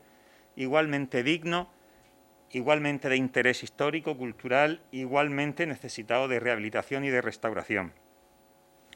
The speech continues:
Y que, sin embargo, nosotros hemos tomado este interés especial porque en el caso del Casino de Cartagena no ha sido tan importante o no ha sido tan determinante para nosotros los aspectos patrimoniales históricos, que son muy importantes,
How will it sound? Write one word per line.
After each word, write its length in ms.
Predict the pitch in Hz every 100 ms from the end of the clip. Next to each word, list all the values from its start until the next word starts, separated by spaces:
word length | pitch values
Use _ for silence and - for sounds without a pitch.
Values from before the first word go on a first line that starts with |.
| _ _
Y 120 | - 123
que, 100 | 123
sin 200 | 135 113
embargo, 400 | 117 143 151 139
nosotros 600 | 123 151 139 120 90 - - - - - -
hemos 280 | - 143 139
tomado 240 | 147 139 143
este 220 | 135 151
interés 360 | 143 127 127
especial 600 | 131 - 165 - 143 135 143 _ _ _ -
porque 240 | 117 131
en 80 | 123
el 160 | 117
caso 260 | 143 139 160
del 160 | 165 156
Casino 380 | 139 - 147
de 100 | 135
Cartagena 640 | 123 120 - 104 127 123 131 - _ _ _ _ _ _ _ _ _
no 280 | 135 151 180
ha 60 |
sido 260 | 165 180 165
tan 100 | 156
importante 640 | 151 131 127 - 151 147
o 60 | 127
no 100 | 147
ha 20 |
sido 220 | 180 175
tan 120 | 147
determinante 600 | 151 135 135 135 139 127
para 180 | 127 123
nosotros 380 | 123 117 135 127
los 160 | 120 117
aspectos 400 | - 135 - 127
patrimoniales 920 | 156 123 117 113 107 113 113 110 -
históricos, 560 | - - 143 143 190 -
que 120 | 117
son 180 | - 123
muy 300 | 120 127 127
importantes, 800 | 113 104 95 - 120 123 139